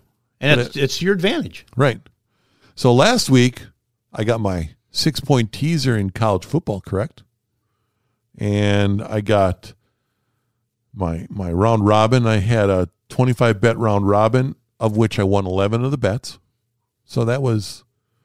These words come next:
Speaker 2: uh, let's see, I made almost doubled my money, two fifty. Yeah, I doubled my money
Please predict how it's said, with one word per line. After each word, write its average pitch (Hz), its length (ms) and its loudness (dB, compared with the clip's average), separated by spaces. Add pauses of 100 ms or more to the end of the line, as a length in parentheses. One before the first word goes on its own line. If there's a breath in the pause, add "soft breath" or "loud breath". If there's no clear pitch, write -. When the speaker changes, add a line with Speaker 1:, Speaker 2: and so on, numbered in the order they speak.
(580)
Speaker 2:
uh, 123 520 -10
let's 120 180 -8
see, 101 400 -6
I 110 80 -12
made 107 340 -4 (1400)
almost 160 320 0
doubled 107 240 4
my 95 120 0
money, 92 300 -2
two - 180 -6
fifty. 131 320 -6
Yeah, 220 80 -2
I 135 100 -2
doubled 139 340 -2
my 185 100 -4
money 247 300 -6